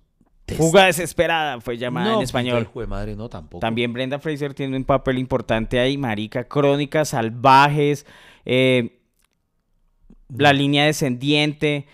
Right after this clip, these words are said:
Speaker 2: El
Speaker 1: No.
Speaker 2: amor es un juego cruel,
Speaker 1: No.
Speaker 2: El secreto de Karma,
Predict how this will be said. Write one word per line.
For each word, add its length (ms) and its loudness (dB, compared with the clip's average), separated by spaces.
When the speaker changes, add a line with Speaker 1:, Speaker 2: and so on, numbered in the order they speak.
Speaker 2:
El 80 2
Speaker 1:
No. 60 6
Speaker 2:
amor 180 4
es 140 2
un 80 -2
juego 340 2
cruel, 580 2
Speaker 1:
No. 240 -4
Speaker 2:
El 100 2
secreto 500 2
de 200 2
Karma, 540 2